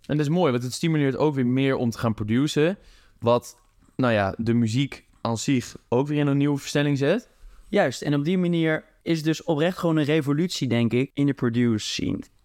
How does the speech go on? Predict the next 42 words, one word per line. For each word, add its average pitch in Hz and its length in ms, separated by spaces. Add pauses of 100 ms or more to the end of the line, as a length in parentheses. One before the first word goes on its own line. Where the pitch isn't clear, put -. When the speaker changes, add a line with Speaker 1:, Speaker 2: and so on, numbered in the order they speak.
Speaker 1:
Dit 123 180
is 110 80
mooi. 98 340 (340)
Verlaat 135 400
de 139 80
wereld 127 320
mooier 139 280
dan 123 100
dat 113 140
je 107 80
hem 98 100
aantrof. 90 500 (320)
Speaker 2:
Nou, 80 220 (340)
kijk. - 320 (320)
Ik 127 100
wil 147 100
nog 139 100
heel 147 120
wat 135 140
over 127 140
die 120 80
Troy 156 240
zeggen, 143 240
want 113 160
ik 113 60
zag 123 140
nog 117 120
wat 113 180
in 113 140
zijn 104 140
social 110 320
media 135 340
account. 127 460 (100)
Hij 139 280 (300)
post 160 340
in 135 220
tweeduizend 139 460
vijftien 165 720 (100)
met - 220
echt - 220
achttien 127 480
likes. 143 420